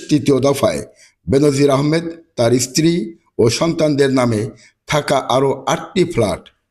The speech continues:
এবং পঁচিশ একর সাতাইশ কাঠা জমি জব্দের আদেশ দিয়েছেন আদালত।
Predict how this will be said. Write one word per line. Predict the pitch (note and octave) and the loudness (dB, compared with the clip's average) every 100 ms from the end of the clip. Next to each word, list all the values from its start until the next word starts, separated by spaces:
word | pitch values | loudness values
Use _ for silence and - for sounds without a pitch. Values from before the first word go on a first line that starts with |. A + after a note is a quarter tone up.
| _ | _
এবং | D3 C3 G#2+ G2+ - _ _ - | 0 0 0 -4 -14 _ _ -2
পঁচিশ | E3+ F#3 F3+ - | 0 2 0 -2
একর | - - C#3 C3 - _ | -4 0 0 0 -8 _
সাতাইশ | - D#3+ D#3+ D#3+ - | -4 -2 0 -2 0
কাঠা | D3 C3+ | 0 0
জমি | B2 C3 C3 | 2 2 4
জব্দের | A#2 C3 G#2+ A#2 A2+ - _ | 2 0 2 0 0 -8 _
আদেশ | A2+ B2 B2 - F#2 | -2 2 2 0 0
দিয়েছেন | C3+ - - | 0 2 -2
আদালত। | G#2 G#2 G2 E2 - | 0 0 0 -2 -4